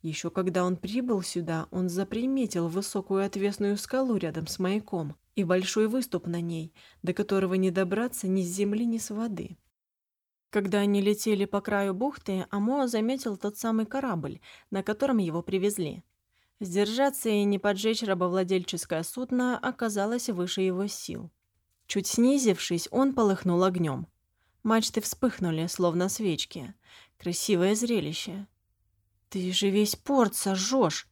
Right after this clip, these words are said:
услышал он крик Киары и вновь набрал высоту. Если бы решал он, то сжёг бы весь город. А через минуту показалась нужная скала. Оказавшись на твёрдой поверхности, Кая неспешно отошла от края,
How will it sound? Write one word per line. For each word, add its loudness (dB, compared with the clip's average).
услышал 2
он 6
крик 2
Киары -2
и 4
вновь 4
набрал 2
высоту. -4
Если 4
бы 6
решал 4
он, 2
то 4
сжёг 2
бы 4
весь 2
город. 0
А -2
через 2
минуту 2
показалась 0
нужная 4
скала. 0
Оказавшись 4
на 6
твёрдой 2
поверхности, 0
Кая 2
неспешно 2
отошла 0
от -4
края, -4